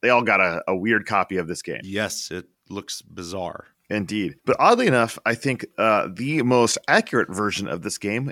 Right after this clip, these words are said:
Speaker 1: is the Game Boy Advance version.
Speaker 2: Oh, yeah.
Speaker 1: You can choose all three characters, and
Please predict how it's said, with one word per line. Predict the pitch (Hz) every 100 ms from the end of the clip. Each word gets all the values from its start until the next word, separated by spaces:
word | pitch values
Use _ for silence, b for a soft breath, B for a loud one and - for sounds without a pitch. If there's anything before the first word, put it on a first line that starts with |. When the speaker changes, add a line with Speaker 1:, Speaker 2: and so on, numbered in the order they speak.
| -
Speaker 1:
is | 120 110
the | 120 127
Game | 95 95 139 160
Boy | 156
Advance | 127 120 85 110 185 147 - - _
version. | 85 92 - - _ _
Speaker 2:
Oh, | 120 104
yeah. | 123 233 85 - _ -
Speaker 1:
You | 139
can | 185
choose | 156 131 95
all | - 104
three | - 156
characters, | 123 92 80 110 - -
and | 131 123 143 160